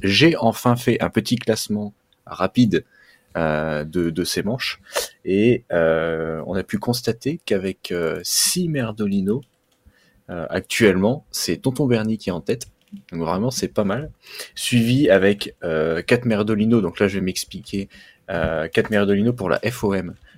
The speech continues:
Parce que souvenez-vous, la semaine dernière, on en avait donné trois en plus parce qu'on s'était insurgé de pas mal de bricoles sur la F un.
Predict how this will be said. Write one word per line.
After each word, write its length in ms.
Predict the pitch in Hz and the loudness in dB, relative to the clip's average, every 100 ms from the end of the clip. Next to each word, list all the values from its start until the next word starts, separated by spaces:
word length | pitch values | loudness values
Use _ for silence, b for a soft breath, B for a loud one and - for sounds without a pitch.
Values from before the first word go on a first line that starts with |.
| b - | b -16
Parce 180 | 92 - | -14 -8
que 80 | |
souvenez-vous, 480 | 95 - 95 95 107 | -8 -4 0 2 4
la 120 | 101 | 2
semaine 240 | 87 98 87 | 2 -2 -2
dernière, 440 | 92 90 101 98 | -2 0 0 0
on 100 | 85 | -2
en 120 | 80 | -4
avait 240 | 80 82 82 | -4 -2 -2
donné 240 | 87 82 | -2 -4
trois 320 | 71 - 110 | 0 2 2
en 100 | 101 | 0
plus 240 | 90 113 107 | -2 -2 -2
parce 180 | 98 - | -4 -8
qu'on 120 | 90 | -8
s'était 440 | - - 90 90 - | -8 -8 -8 -8 -8
insurgé 540 | 90 - 101 95 107 104 | -8 -4 -2 0 0 0
de 120 | 85 | -2
pas 160 | - 90 | -4 0
mal 160 | 95 | 2
de 100 | 90 | 2
bricoles 360 | 85 90 101 92 | 0 0 0 -2
sur 180 | - 82 | -4 -6
la 120 | 82 | -6
F 100 | |
un. 80 | - | -8